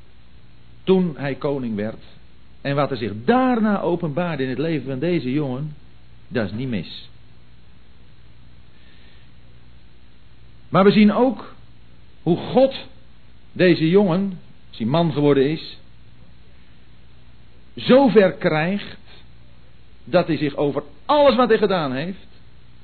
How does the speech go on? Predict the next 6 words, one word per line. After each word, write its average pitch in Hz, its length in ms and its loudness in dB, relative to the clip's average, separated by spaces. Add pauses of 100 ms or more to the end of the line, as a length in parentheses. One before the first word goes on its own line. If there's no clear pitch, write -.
verootmoedigt. 131 720 -6 (1400)
En 127 200 -4
God 302 340 0 (520)
laat 220 400 0
zich 214 320 -4
verbidden. 107 720 -2